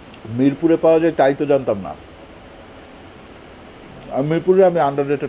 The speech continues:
করতেছি না, কিন্তু সাধারণত মিরপুরে এই ধরনের খাবার আমরা গত পঁয়ত্রিশ বছরে পাই নাই। এই কাবাবটা একটু খাই আসলে। যদি আপনারা পুরা প্ল্যাটার না নেন,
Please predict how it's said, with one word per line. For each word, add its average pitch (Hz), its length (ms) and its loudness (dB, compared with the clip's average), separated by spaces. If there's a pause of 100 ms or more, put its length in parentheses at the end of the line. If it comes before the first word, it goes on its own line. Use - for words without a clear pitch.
করতেছি 98 320 -8
না, 101 120 -10 (1300)
কিন্তু 160 260 2 (520)
সাধারণত 147 520 -4
মিরপুরে 165 440 2
এই 175 80 6
ধরনের 139 280 -4
খাবার 147 360 0
আমরা 135 300 -2 (1500)
গত 135 260 0
পঁয়ত্রিশ 151 360 0
বছরে 156 280 0
পাই 127 200 0
নাই। 101 140 -8 (600)
এই 123 160 -6
কাবাবটা 107 280 -2
একটু 95 180 -10
খাই 90 120 -8
আসলে। 92 240 -12 (3000)
যদি 147 280 6
আপনারা 156 300 4
পুরা 156 240 2
প্ল্যাটার 143 320 0
না 131 180 0
নেন, 110 160 -4